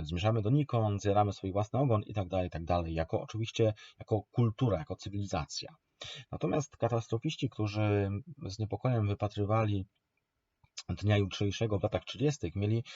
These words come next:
e, o wiele solidniejsze chyba podstawy do tego, żeby się bać. No, po pierwsze, lata trzydzieste przynoszą nam, e, ogromny kryzys, e, ekonomiczny, e, który chyba można uznać za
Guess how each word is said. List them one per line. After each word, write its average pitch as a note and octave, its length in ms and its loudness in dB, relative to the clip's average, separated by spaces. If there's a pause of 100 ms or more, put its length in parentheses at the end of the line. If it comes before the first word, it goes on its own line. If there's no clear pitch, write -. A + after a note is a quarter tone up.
(340)
e, F2 360 0
o F#2 80 -2
wiele B2 280 2
solidniejsze G#2 680 -2
chyba F2 260 -6
podstawy F#2+ 560 -4
do E2+ 100 -4
tego, F#2 220 -6
żeby E2+ 240 -6
się F2 280 -2
bać. - 440 -4 (100)
No, F#2+ 120 -2
po - 140 -2
pierwsze, - 540 -2 (520)
lata A2+ 180 0
trzydzieste A2 440 -2
przynoszą G2 520 -2
nam, F#2 400 0
e, F2 240 -2
ogromny F#2 400 0
kryzys, F2 480 -6
e, D2+ 40 -4 (120)
ekonomiczny, F#2 800 -2 (340)
e, D#2 320 0
który G2 420 -2 (680)
chyba D3+ 300 4
można G2 480 -2 (120)
uznać G#2 720 -4
za F#2 400 -2